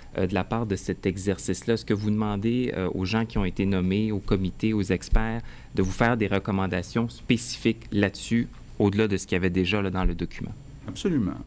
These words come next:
Speaker 2: Moi, je pense qu'il ne faut pas se mettre la tête dans le sable, là. Il y en a, euh, euh, chez une minorité de policiers, euh, du profilage racial. Faut,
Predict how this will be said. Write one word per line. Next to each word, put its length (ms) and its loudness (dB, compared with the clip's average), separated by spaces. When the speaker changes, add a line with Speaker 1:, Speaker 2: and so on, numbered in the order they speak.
Speaker 2:
Moi, 120 -2
je 60 -16
pense 240 -2
qu'il 160 2
ne 60 2
faut 140 -2
pas 140 -2
se 120 -6
mettre 180 -2
la 100 2
tête 180 0
dans 160 -2
le 60 -2
sable, 520 -2
là. 240 0
Il 120 -4
y 80 6
en 260 2
a, 220 -2
euh, 280 -2
euh, 400 -4
chez 340 -8
une 140 0
minorité 920 0
de 160 -6
policiers, 720 -4
euh, 160 0
du 180 -8
profilage 720 -2
racial. 580 -4
Faut, 180 -16